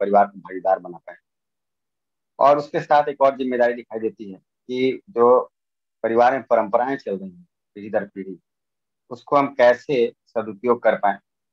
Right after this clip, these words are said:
परंपराएं कई प्रकार से हैं, जैसे कुछ परिवार हैं जहाँ वैदिकी का काम विधिवत होता रहा है, औषधियों पे काम करने का अभ्यास रहा है,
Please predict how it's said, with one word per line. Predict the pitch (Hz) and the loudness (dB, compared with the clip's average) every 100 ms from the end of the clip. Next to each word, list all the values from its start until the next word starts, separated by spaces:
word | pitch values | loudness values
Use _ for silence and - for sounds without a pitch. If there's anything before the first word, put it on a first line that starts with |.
| _ _ _ _ _ _ _ _ _ _ _ _ | _ _ _ _ _ _ _ _ _ _ _ _
परंपराएं | 127 131 143 151 151 | 2 2 4 2 2
कई | 135 | -2
प्रकार | 139 123 127 | -2 0 0
से | 123 123 | 0 -10
हैं, | 123 | -6
जैसे | 117 113 120 | -6 -6 -12
कुछ | - 120 - _ _ 107 | -10 -14 -14 _ _ -4
परिवार | 110 113 113 | 4 6 6
हैं | 117 | 2
जहाँ | 113 107 | 0 0
वैदिकी | 101 104 120 120 127 | 2 0 0 -6 -8
का | 120 | -8
काम | - 104 101 101 _ _ 113 | -2 0 0 -4 _ _ -12
विधिवत | 113 113 113 101 | -2 2 2 0
होता | 92 95 | 0 0
रहा | 87 | 0
है, | 87 _ _ _ _ _ _ _ _ _ - | -10 _ _ _ _ _ _ _ _ _ -8
औषधियों | 98 - 101 - 104 110 110 | -2 0 0 0 -4 -2 -6
पे | 104 | -4
काम | 101 98 98 | -2 -2 -2
करने | 101 101 95 | -8 -8 -12
का | - 92 87 _ _ 92 | 0 2 2 _ _ -20
अभ्यास | 92 95 90 95 | -2 -2 -2 -10
रहा | 85 | -16
है, | 85 | -16